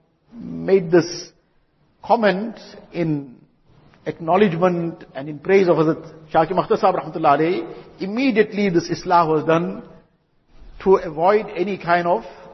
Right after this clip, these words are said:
this was obviously Hazrat very early years, fifty-five years ago. Hazrat might have been at that time in his maybe early thirties.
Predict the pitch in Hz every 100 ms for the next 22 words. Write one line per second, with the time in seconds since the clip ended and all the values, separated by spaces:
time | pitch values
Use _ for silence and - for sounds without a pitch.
0 | - - - 233 226 196 196 208 214 208
1 | 180 196 - - - - 180 185 175 202
2 | 180 175 185 170 - - - - - _
3 | _ - - - 175 180 185 165 175 175
4 | 147 135 - 147 175 185 180 - - -
5 | - - - 180 185 175 170 165 175 165
6 | 180 180 175 175 165 160 160 175 170 180
7 | 175 190 - 160 123 110 -